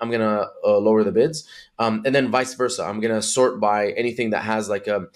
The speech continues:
a roas greater than, let's say, five X, for example. And then I'm gonna increase the bids of all of those keywords, meaning I'm willing to show up higher in the search. And you can always do, like, a cross check with, you know, um, Cerebro and see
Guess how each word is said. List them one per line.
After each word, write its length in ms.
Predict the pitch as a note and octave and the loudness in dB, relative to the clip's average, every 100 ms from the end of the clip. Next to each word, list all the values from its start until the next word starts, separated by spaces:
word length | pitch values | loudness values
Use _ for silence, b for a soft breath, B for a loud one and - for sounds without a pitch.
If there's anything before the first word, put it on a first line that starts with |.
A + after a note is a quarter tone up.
| B B _ | B B _
a 160 | A2 G#2+ | -2 4
roas 400 | B2+ B2 A2+ G2+ | 4 4 0 -4
greater 260 | A#2 A2+ | -2 -2
than, 160 | G#2+ G#2 | -4 -6
let's 220 | G2 - | -8 -6
say, 80 | G#2+ | -6
five 320 | - C#3 A2 | -2 -2 -2
X, 160 | F2+ - | -6 -8
for 140 | F2 | -8
example. 480 | F2+ F#2 E2+ E2+ b b b | -6 -10 -8 -10 b b b
And 160 | A#2 | -2
then 80 | A#2+ | 0
I'm 80 | A#2 | 0
gonna 140 | A2+ | -2
increase 420 | G#2+ C#3 - B2+ - | -4 -8 -6 -6 -2
the 80 | |
bids 380 | G2 A2 G#2+ G2 | 0 2 0 -4
of 120 | G#2 | -4
all 160 | F2+ G#2+ | 0 2
of 120 | G2+ | 0
those 160 | F#2+ - | -4 -4
keywords, 380 | D#3+ C#3 A#2 - b b | 0 2 2 -4 b b
meaning 460 | C3 C3+ B2 A2+ - | -2 2 0 -2 -4
I'm 260 | A2+ A2 | 0 2
willing 280 | A#2 B2 A#2+ | 4 2 2
to 260 | - A2 G2+ | -2 -2 0
show 280 | - A#2 A2+ | 2 4 4
up 120 | A2 | 0
higher 320 | A2 A2 A2 | -2 0 0
in 80 | G2+ | -2
the 80 | F#2 | -4
search. 280 | A#2 A2 - b b | -2 -2 -4 b b
And 220 | B2+ A#2 _ | -4 -4 _
you 100 | C#3 | -4
can 100 | D#3 | -2
always 280 | B2+ C#3+ C#3 | 2 2 0
do, 180 | B2+ B2+ | 0 2
like, 180 | A#2 G#2+ | 2 -2
a 60 | |
cross 340 | G#2 B2 A#2 - | -4 -2 -2 -2
check 240 | B2 A#2 | -4 -2
with, 320 | G#2+ G#2 F#2 _ | -2 -2 -6 _
you 100 | A2 | -4
know, 220 | G2+ F#2+ G2+ | -2 -2 0
um, 340 | G2 F#2+ F2 - | 2 0 -4 -10
Cerebro 540 | - A2 C3+ D#3+ B2 | -4 0 2 4 2
and 120 | G#2+ G#2 | 2 -4
see 300 | A#2+ A2+ | -8 -8